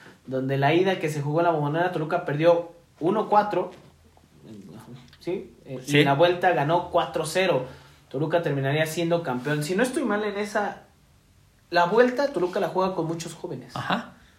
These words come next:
Speaker 1: No
Speaker 2: Sí.
Speaker 1: porque tenía, creo que,
Speaker 2: Creo que se empalmaba,
Speaker 1: Interliga
Speaker 2: ajá, se empalmaban
Speaker 1: o
Speaker 2: con otros partidos, algo
Speaker 1: Libertadores,
Speaker 2: así.
Speaker 1: algo así. Eh, Nacho San, en liguilla, un madruguete de Ciña, no recuerdo la temporada.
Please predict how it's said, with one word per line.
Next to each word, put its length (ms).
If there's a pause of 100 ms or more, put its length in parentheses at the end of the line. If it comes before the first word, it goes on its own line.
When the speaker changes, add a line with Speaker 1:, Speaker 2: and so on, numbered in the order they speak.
(220)
Speaker 1:
No 100
Speaker 2:
Sí. 60
Speaker 1:
porque 240
tenía, 360
creo 220
que, 600
Speaker 2:
Creo 240
que 60
se 80
empalmaba, 460
Speaker 1:
Interliga 340
Speaker 2:
ajá, 120
se 60
empalmaban 380
Speaker 1:
o 40
Speaker 2:
con 100
otros 100
partidos, 300
algo 40
Speaker 1:
Libertadores, 500
Speaker 2:
así. 200
Speaker 1:
algo 280
así. 300 (500)
Eh, 720
Nacho 360
San, 480 (260)
en 100
liguilla, 580
un 120
madruguete 440
de 80
Ciña, 540
no 120
recuerdo 400
la 140
temporada. 760